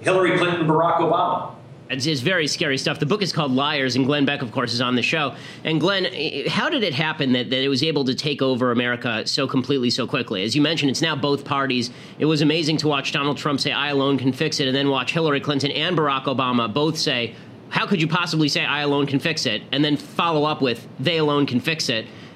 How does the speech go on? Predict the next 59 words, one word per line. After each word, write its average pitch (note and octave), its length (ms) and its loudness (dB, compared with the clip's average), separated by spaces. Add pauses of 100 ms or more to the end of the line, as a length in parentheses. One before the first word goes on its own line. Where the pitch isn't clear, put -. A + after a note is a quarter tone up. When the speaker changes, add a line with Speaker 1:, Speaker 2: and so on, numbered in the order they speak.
Speaker 2:
Uh, C#3+ 80 0
basically, E3+ 580 0
Speaker 1:
Right. - 200 0
Speaker 2:
every, E3+ 220 -2
everybody's F3 380 0
pitch - 280 -2
is C3 100 0
now, B2 380 0 (240)
"They E3 100 0
alone D#3 220 2
can C#3 120 0
fix E3+ 180 -2
it." - 20 2
They E3 80 0
took G3+ 160 0
this E3 140 -2
German F3+ 340 0
progressive D#3 400 0
ideology, C#3+ 480 0
wrapped C#3+ 320 0
it E3+ 100 -2
in C3 60 0
the A#2+ 80 0
flag, D3+ 400 -2
and B2+ 100 2
repackaged C#3 640 -2
it, C3+ 80 0
and A#2+ 100 -2
they're A#2+ 80 0
selling E3+ 300 0
it A#2+ 120 -2
to B2+ 100 -4
us. A#2 180 -4 (460)
H-, D#3 240 -4
how F3+ 240 0
was B3 160 0
it F3+ 100 -2
able F3 200 0
to D3+ 100 -4
be D#3+ 80 0
so E3+ 140 -2
successful? C#3+ 440 -2
I C3 40 2
mean, D3 80 4
we D#3 80 4
traded G3 340 0
away C#3 480 2
the A#2 100 -2
freest E3 360 -2
country D#3 280 0
in C3+ 80 0
the B2+ 60 0
history D#3+ 380 0
of A#2+ 80 -4
the B2+ 60 2
world C3+ 360 2
for C#3+ 100 0
this. C#3 300 -2
Why? C3 340 -2